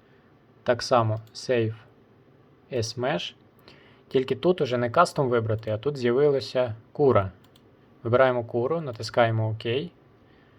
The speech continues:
Точно так само вони зараз відкриються в курі. Вони тільки відкриваються в якихось незрозумілих координатах. І зараз я їх всі виділив. Правою кнопкою миші центрувати.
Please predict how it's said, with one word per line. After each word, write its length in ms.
Точно 280
так 160
само 320
вони 180
зараз 300
відкриються 480
в 60
курі. 380
Вони 280
тільки 280
відкриваються 720
в 20
якихось 560
незрозумілих 720
координатах. 640
І 240
зараз 400
я 60
їх 120
всі 200
виділив. 500
Правою 260
кнопкою 400
миші 300
центрувати. 580